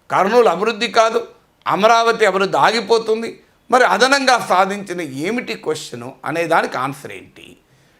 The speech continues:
టెన్త్ ఫ్యాక్టర్ ఏంటంటే, ఇప్పటికో మాట చెప్తున్నారు, హైదరాబాదును మీదనే కేంద్రీకరించడం వల్ల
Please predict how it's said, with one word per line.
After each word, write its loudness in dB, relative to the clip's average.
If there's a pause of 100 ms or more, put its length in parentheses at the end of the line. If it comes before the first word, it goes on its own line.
(200)
టెన్త్ 2
ఫ్యాక్టర్ -2
ఏంటంటే, -10 (400)
ఇప్పటికో 2
మాట 2
చెప్తున్నారు, -10 (440)
హైదరాబాదును 2
మీదనే 0
కేంద్రీకరించడం -4
వల్ల -6